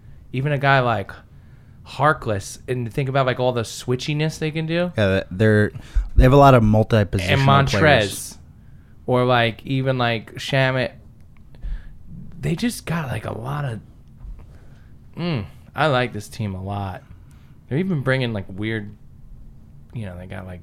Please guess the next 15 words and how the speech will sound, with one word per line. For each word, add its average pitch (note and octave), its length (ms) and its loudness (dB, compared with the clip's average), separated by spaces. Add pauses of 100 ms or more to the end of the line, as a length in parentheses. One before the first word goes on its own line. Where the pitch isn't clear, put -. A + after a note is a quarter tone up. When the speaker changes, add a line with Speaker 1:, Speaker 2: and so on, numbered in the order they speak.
(140)
Speaker 1:
Pat, G2+ 300 -12
Pat - 300 -14
Patterson's A2+ 520 -12
on - 180 -16
their F#2 100 -14
team, - 240 -14
but E2+ 240 -14
I - 40 -10
don't F#2 220 -10
know. D#2+ 220 -16
He G2 160 -10
seems - 640 -16
real F2+ 240 -14
washed. - 480 -16 (580)
Speaker 2:
Definitely. - 480 -2